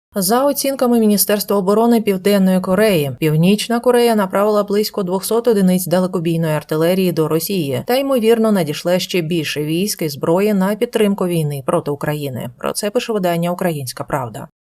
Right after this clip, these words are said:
У Саратовській області Росії вранці одинадцятого лютого безпілотники завдали удару по Саратовському нафтопереробному заводу. Приємну новину повідомив очільник Центру протидії дезінформації при Р Н Б О Андрій Коваленко.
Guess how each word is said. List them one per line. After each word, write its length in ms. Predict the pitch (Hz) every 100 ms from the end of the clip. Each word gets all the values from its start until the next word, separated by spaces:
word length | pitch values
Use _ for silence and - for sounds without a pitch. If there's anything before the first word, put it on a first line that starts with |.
| _ _ -
У 120 | 269
Саратовській 600 | 277 302 294 285 254 254
області 380 | 254 240 226 226
Росії 360 | 233 226 247 220
вранці 440 | 208 208 202 208
одинадцятого 680 | 185 190 185 175 - 180 190
лютого 420 | 226 254 254 254
безпілотники 840 | 214 240 - 240 226 240 233 233
завдали 380 | 175 165 165 175
удару 400 | 185 196 220 240
по 180 | 240 254
Саратовському 720 | - 196 196 208 196 202 202
нафтопереробному 880 | 196 190 196 202 202 160 143 147 147
заводу. 540 | 156 151 127 165 -
Приємну 460 | 180 185 165 151 156
новину 380 | 170 196 240 294
повідомив 500 | 294 285 240 254 240
очільник 520 | 208 - 214 214 214
Центру 400 | - 190 185 190
протидії 460 | 196 202 175 160 147
дезінформації 840 | 156 160 156 156 160 151 - 165
при 180 | 160 151
Р 100 | 151
Н 140 | 156
Б 40 | 160
О 220 | 208 233
Андрій 340 | 196 160 139 135
Коваленко. 720 | 151 170 165 135 135 -